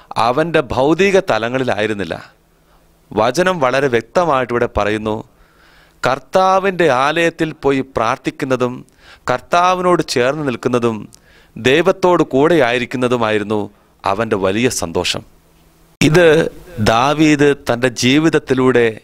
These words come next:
വളരെ വ്യക്തമായി നമ്മോട് പറഞ്ഞു തരുന്നുണ്ട്. എൺപത്തിനാലാം സങ്കീർത്തനം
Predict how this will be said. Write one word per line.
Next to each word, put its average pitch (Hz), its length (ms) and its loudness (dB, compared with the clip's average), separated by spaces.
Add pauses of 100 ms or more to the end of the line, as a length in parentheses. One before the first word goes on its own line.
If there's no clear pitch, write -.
(880)
വളരെ 123 400 2
വ്യക്തമായി 143 800 0 (140)
നമ്മോട് 107 300 -4
പറഞ്ഞു 101 300 -4
തരുന്നുണ്ട്. 92 440 -2 (1160)
എൺപത്തിനാലാം 135 880 0
സങ്കീർത്തനം 123 600 -4